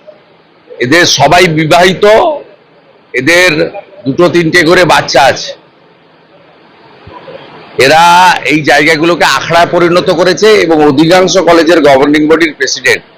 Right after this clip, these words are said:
এই ধরনের ভাইপো গ্যাংয়ের লোকেরা। অতএব এর সলিউশন একটাই, মমতা ব্যানার্জিকে সরাতে হবে। এর কোনো সলিউশন নেই, এটা ননস্টপ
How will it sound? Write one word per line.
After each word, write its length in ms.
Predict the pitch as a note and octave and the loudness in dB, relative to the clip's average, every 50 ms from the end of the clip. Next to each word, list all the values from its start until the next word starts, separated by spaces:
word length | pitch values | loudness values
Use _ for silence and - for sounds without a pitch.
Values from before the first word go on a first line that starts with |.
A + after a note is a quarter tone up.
| - - - _ _ _ - | -20 -20 -20 _ _ _ -4
এই 140 | A#2+ C#3 D3 C#3 | -2 0 0 2
ধরনের 420 | D3 D#3+ D#3+ E3 D#3+ E3+ F#3 E3+ | 2 2 2 2 2 0 0 0
ভাইপো 420 | C3 A#2+ C3 D3 D#3 - - E3 | -2 -2 0 0 0 0 -2 -2
গ্যাংয়ের 340 | D3+ C#3+ D3 C#3+ C#3 C#3+ C#3+ | 0 0 0 0 0 0 0
লোকেরা। 400 | C3+ B2 A2+ G2+ E2 F#2+ - - - - _ _ _ _ _ _ _ _ _ _ _ _ _ _ _ _ _ - - - - - - - - - - - - - - - - - - | 0 0 0 0 -2 -4 -4 -6 -8 -10 _ _ _ _ _ _ _ _ _ _ _ _ _ _ _ _ _ -20 -20 -20 -20 -20 -20 -20 -20 -20 -20 -20 -20 -20 -20 -20 -14 -10 -6
অতএব 220 | - - G3 G#3 | -2 -2 0 0
এর 120 | G#3 G#3 | 0 0
সলিউশন 580 | - - - D#3 D#3+ F3+ G3 E3 - A#3 A#3 A3+ | -2 -4 -2 -2 0 0 0 0 0 0 0 0
একটাই, 480 | G#3 F#3 E3+ - - D3 A2+ F#2+ E2+ D#2+ | 0 -2 -2 -2 -2 -2 -2 -2 -4 -4
মমতা 300 | E2+ A2+ C3+ D#3 D#3+ - | -4 -2 -2 0 0 0
ব্যানার্জিকে 400 | F3+ F#3 F3 F#3 E3+ E3+ F3+ G3 | 0 0 0 0 -2 -2 -2 -2
সরাতে 360 | - - D3+ C3 C3 - - G#2 | 0 0 0 0 0 0 0 -2
হবে। 180 | F2 D#2 D2 - - - - - - - - - - - | -2 -2 -4 -10 -16 -18 -20 -20 -20 -20 -20 -20 -14 -6
এর 180 | - D3+ D#3+ C#3+ | -2 -2 -2 0
কোনো 240 | - F#3+ F#3 G#3 F#3+ | 0 0 2 2 0
সলিউশন 520 | - - - E3 F3+ F#3+ D#3+ - G#3+ G#3 F#3+ | 0 0 0 2 2 0 2 0 0 0 0
নেই, 160 | F3 D#3 C3 | 0 0 0
এটা 160 | B2+ B2+ F3+ | 0 0 0
ননস্টপ 680 | D#3+ D3+ D3+ E3+ F3+ F3 - - - - A3 A3 G#3+ - | 0 2 2 2 0 0 -2 -6 -6 -2 0 2 2 0